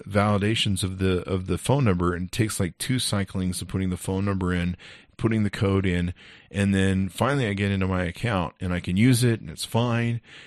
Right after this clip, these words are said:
and everything's dandy, but as soon as I log out of that account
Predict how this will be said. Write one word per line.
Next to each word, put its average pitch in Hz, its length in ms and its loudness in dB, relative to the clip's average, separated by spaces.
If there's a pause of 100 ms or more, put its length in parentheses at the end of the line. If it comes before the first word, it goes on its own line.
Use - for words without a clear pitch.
(120)
and - 80 -6
everything's 120 520 2
dandy, 110 720 2 (240)
but - 80 -4
as 92 100 0
soon 131 160 0
as 113 100 0
I 117 100 -2
log 117 280 -2
out 110 160 2
of 110 60 0
that 101 160 0
account 123 500 0